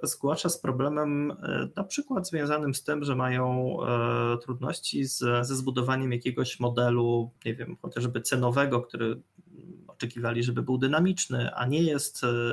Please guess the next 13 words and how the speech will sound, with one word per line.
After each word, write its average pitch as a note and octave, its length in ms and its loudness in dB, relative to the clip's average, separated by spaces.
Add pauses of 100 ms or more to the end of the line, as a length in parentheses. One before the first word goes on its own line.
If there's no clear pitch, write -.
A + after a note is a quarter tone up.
(180)
nie C3 200 0
działają B2 360 2
w B2 100 -8
nim B2+ 120 0
forecasty. D#3+ 720 0 (460)
No G#3 260 4
i D#3+ 260 6
tutaj D#3+ 300 2
się C#3 120 -4
zaczyna C3 380 0
szereg C#3 400 0
problemów. C3+ 720 2
E, B2 240 2